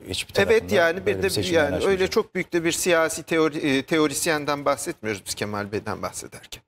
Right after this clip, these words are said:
Speaker 1: Evet. E, Resul
Speaker 2: Çok
Speaker 1: Bey.
Speaker 2: derinlikli bir şey değil yani.
Speaker 1: Anlıyorum. Şimdi, e, özellikle M H P lideri Bahçeli'nin açıklamaları vardı. Zaten direkt Bahçeli'ye söyledi aslında bu çıkışını.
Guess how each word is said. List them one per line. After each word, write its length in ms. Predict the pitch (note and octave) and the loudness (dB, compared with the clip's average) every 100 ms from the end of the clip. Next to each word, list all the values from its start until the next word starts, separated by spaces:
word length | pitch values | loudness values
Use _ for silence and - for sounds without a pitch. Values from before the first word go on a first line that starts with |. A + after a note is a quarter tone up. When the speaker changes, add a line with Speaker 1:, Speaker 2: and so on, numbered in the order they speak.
| _ | _
Speaker 1:
Evet. 180 | - F2 - _ - - - | 0 0 -4 _ -10 -10 -4
E, 80 | F#2 F2+ F2 E2+ E2+ | 0 2 4 4 4
Resul 200 | G2+ A3+ | 4 4
Speaker 2:
Çok 100 | B2+ | 4
Speaker 1:
Bey. 120 | F#3+ | 2
Speaker 2:
derinlikli 340 | F#3+ F#3+ - | 2 -2 -4
bir 60 | E3 | -4
şey 240 | - D#3+ | 0 0
değil 200 | C#3 D#3 | 2 0
yani. 200 | A2 G#2 - _ _ _ _ _ _ - | 0 -4 -6 _ _ _ _ _ _ -4
Speaker 1:
Anlıyorum. 320 | G2+ F2 C#2 - - - - D#3+ | -2 0 -4 -8 -12 -12 -8 -2
Şimdi, 280 | D#3+ B2 - | 2 2 2
e, 180 | G#2 G2+ | 0 2
özellikle 380 | G#2+ A2 C#3+ D3 | 2 4 2 2
M 180 | A2 A#2 | 2 2
H 40 | |
P 120 | A#2+ | 2
lideri 300 | C3 A#2+ A#2+ | 2 4 4
Bahçeli'nin 380 | A2+ A2 - C3 | 4 2 0 -2
açıklamaları 520 | A2 - F2+ D#2+ D2+ | -2 -2 0 2 0
vardı. 220 | C#2 C2+ - | -2 -6 0
Zaten 360 | G#2 G#2 G2+ G2 | 2 2 2 2
direkt 260 | G#2+ - - _ _ - | 2 0 -10 _ _ -4
Bahçeli'ye 540 | E2+ - F2 D#2+ C2 - _ - | -2 -2 -2 -2 -2 -8 _ -8
söyledi 520 | - D#2 C#2 C2+ B1 _ - | -2 0 -2 -4 -8 _ -4
aslında 320 | C#2 - D2 | -2 -2 -4
bu 40 | D2 | -4
çıkışını. 520 | - - - C3 | -6 -4 0 0